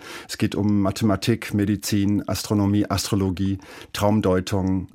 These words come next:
Horoskope natürlich, äh, zu der Zeit ja, äh, noch sehr aktuell, über Musik. Die, die Zahl der Themen ist wirklich gigantisch, was die Bücher allein betrifft. In den einzelnen Büchern hat er dann noch mal eine viel größere Bandbreite an Themen. Und, ähm,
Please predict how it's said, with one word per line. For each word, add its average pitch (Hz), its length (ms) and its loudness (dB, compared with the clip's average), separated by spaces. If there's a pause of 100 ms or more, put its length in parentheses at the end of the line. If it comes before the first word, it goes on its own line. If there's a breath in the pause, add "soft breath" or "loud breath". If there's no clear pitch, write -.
Horoskope 104 540 -2
natürlich, 98 600 0
äh, 98 140 -6
zu - 100 -6
der 92 140 0
Zeit 95 240 -2
ja, 95 160 0 (140)
äh, 90 80 -2
noch 92 180 -2
sehr - 160 -2
aktuell, - 380 -2 (500 loud breath)
über 131 320 2
Musik. 110 720 4
Die, 110 120 -2
die 104 160 -4
Zahl 110 220 2
der 104 120 2
Themen 104 260 2
ist - 180 -4
wirklich 101 400 -2 (200)
gigantisch, 92 560 0 (360)
was 98 240 0
die 90 220 0
Bücher 117 460 2
allein 82 260 -2
betrifft. - 400 -2 (580 loud breath)
In 143 160 8
den 139 160 8
einzelnen 113 400 4
Büchern 110 300 2
hat 104 120 0
er 101 40 2
dann 95 140 4
noch 92 140 2
mal 95 100 2
eine 87 100 0
viel 101 160 -2
größere 90 420 0
Bandbreite 73 560 -2
an 71 140 -4
Themen. 69 300 -4 (520 loud breath)
Und, 101 400 4
ähm, 107 520 4